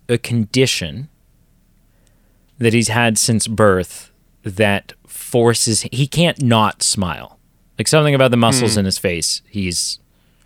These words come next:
Speaker 1: it's, it's, it's, the, the smile is just there and he can't make it go away. Um,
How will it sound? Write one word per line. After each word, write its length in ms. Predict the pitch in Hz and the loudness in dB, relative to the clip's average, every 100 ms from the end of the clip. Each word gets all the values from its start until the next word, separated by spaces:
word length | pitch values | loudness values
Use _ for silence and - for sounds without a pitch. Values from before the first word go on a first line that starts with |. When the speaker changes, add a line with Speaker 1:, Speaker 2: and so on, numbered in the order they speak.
| _ _ _ _ _ _ - | _ _ _ _ _ _ -4
Speaker 1:
it's, 180 | 117 - - | -4 -2 -4
it's, 180 | 110 - | -4 -2
it's, 220 | 110 98 | -6 -6
the, 180 | - 165 - | -6 -10 -8
the 140 | 107 | -4
smile 440 | 107 - 127 123 117 | -2 2 2 4 4
is 120 | 101 | 0
just 260 | - - - | -2 -6 -2
there 240 | 101 120 | 2 2
and 80 | 113 | 2
he 60 | |
can't 320 | 92 - 90 - _ _ | -2 -6 -8 -10 _ _
make 300 | - 107 95 | -6 -4 -4
it 120 | - - | -10 -10
go 180 | 87 85 | -8 -6
away. 280 | 78 - - _ _ _ - - - - - - _ _ _ _ _ _ _ - | -6 -10 -14 _ _ _ -20 -18 -20 -20 -20 -20 _ _ _ _ _ _ _ 0
Um, 480 | 143 151 147 147 | 4 6 6 4